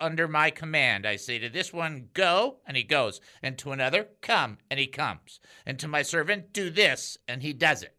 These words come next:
Verse ten, and where we're picking it up. Hearing this, Jesus was amazed. You don't hear a lot about Jesus being amazed. Hearing this, Jesus was amazed and said to those following him,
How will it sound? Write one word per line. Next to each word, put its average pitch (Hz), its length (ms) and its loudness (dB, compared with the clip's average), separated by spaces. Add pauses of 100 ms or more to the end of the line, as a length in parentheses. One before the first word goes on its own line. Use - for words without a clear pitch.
(220)
Verse 117 380 -8
ten, 135 240 -6
and 123 140 -12
where 120 80 -10
we're 120 120 -6
picking 123 380 -8
it 113 80 -4
up. 95 300 -4 (640)
Hearing 208 480 0
this, 147 480 -2
Jesus 151 840 -2
was 135 760 0 (280)
amazed. 120 1400 -2 (1400)
You 175 80 -4
don't 349 100 -6
hear 311 120 -4
a 220 40 -4
lot 185 220 2
about 147 240 0
Jesus 127 360 -4
being 117 300 -6
amazed. 95 800 -10 (880)
Hearing 220 240 6
this, 196 220 2
Jesus 180 520 2
was 170 200 -2
amazed 120 840 0
and 147 180 -10
said 196 380 2
to 233 80 0
those 180 420 2
following 185 800 -2
him, 117 440 -2